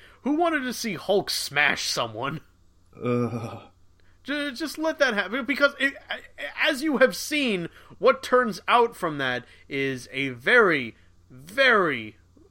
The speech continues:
Speaker 1: muscular mess.
Speaker 2: Ugh.
Speaker 1: No, I didn't. I, no. Hold on. Let me, let me check out a picture of, uh, Rook.
Speaker 2: <laughs>
Speaker 1: Hold on. I, I, I think I, I think I, uh, spoke <laughs> without really knowing here.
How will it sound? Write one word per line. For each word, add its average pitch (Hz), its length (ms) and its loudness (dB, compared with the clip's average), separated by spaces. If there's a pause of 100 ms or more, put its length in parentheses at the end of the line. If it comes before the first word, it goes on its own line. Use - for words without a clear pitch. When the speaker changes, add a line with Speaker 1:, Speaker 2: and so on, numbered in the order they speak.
(160)
Speaker 1:
muscular 160 580 -2
mess. - 480 -8 (400)
Speaker 2:
Ugh. 123 160 -6 (800)
Speaker 1:
No, 135 240 -2
I 131 120 2
didn't. 131 200 -8
I, 135 180 -6 (880)
no. 120 300 -8 (720)
Hold 143 140 -2
on. 117 100 -4
Let 127 80 -4
me, 139 140 -2
let 147 160 -4
me 156 80 -2
check 139 200 -4
out 123 120 -4
a - 20 -16
picture 113 380 -10
of, 107 100 -14
uh, 104 200 -6 (180)
Rook. - 260 -18 (320)
Speaker 2:
<laughs> - 260 -20
Speaker 1:
Hold - 1200 -4
on. 120 160 2
I, 147 100 6
I, 151 280 4
I 170 40 6
think 185 220 2
I, 147 240 4
I 147 40 0
think 160 200 -4
I, 135 180 2
uh, 117 280 2 (920)
spoke - 600 -2
<laughs> - 0 -
without 156 540 2 (220)
really 135 420 0
knowing 110 380 -6
here. 98 300 -12